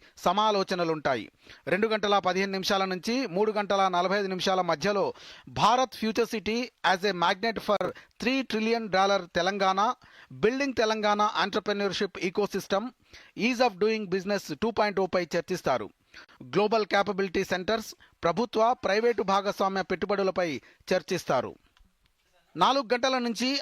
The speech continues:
ఐదు గంటల ముప్పై నిమిషాల వరకు సృజనాత్మక శతాబ్దం, ఇండియాస్ సాఫ్ట్ పవర్, వినోద రంగం భవిష్యత్తుపై సెషన్ ఉంటుంది. ఇంక్లూజివ్ ప్రాస్పరిటీ, ప్రతి ఒక్కరికి అవకాశాల కల్పన, పెట్టుబడి, అభివృద్ధి మార్గాలు, ఆర్థిక హబ్ పై చర్చిస్తారు.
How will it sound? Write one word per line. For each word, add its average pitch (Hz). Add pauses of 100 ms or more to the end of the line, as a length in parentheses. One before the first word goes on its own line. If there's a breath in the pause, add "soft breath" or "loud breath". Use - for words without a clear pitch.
(140)
ఐదు 233
గంటల 226 (120)
ముప్పై 214
నిమిషాల 208
వరకు 202 (340)
సృజనాత్మక 220
శతాబ్దం, 202 (640)
ఇండియాస్ 233 (140)
సాఫ్ట్ 208
పవర్, 208 (200)
వినోద 233 (100)
రంగం 214
భవిష్యత్తుపై 196 (100)
సెషన్ 185
ఉంటుంది. 139 (640 loud breath)
ఇంక్లూజివ్ 220 (120)
ప్రాస్పరిటీ, 208 (120)
ప్రతి 208
ఒక్కరికి 214
అవకాశాల 196
కల్పన, 190 (220)
పెట్టుబడి, 190 (240)
అభివృద్ధి 202
మార్గాలు, 185 (460 loud breath)
ఆర్థిక 220 (120)
హబ్ 185
పై 202 (120)
చర్చిస్తారు. 165